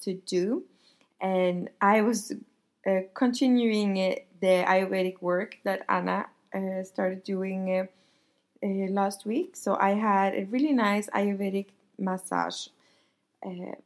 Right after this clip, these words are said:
Friday, just to have some, get back some balance in my life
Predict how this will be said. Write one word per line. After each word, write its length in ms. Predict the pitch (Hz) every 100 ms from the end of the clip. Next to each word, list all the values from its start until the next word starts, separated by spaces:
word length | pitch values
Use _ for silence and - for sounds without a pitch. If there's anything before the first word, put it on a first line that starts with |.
| -
Friday, 420 | - - - - _ _ _ - -
just 300 | 220 214 -
to 120 | 214
have 300 | 196 196 185
some, 460 | - 196 180 180 - _ _ _ _ _ _ _ _ _ _ _ -
get 300 | 220 220 -
back 260 | 220 226 -
some 360 | 220 208 196 _ _
balance 440 | 240 254 269 269 262
in 160 | 247
my 100 | 247
life 420 | 247 247 247 247